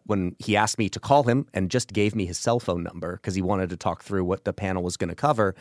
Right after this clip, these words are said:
I noted to him the day we'd be talking was six seventeen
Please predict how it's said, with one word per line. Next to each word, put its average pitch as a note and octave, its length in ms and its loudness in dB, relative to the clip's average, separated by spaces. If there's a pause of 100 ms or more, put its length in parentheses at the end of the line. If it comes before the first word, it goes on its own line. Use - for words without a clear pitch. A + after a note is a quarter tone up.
(360)
I G2+ 80 0
noted A2+ 260 4
to G#2+ 60 0
him G#2 140 2
the G2 60 2
day G2+ 200 2
we'd G2 140 2
be F#2+ 120 -2
talking G#2 480 2
was F2 140 -2
six - 280 -2
seventeen F2+ 800 -2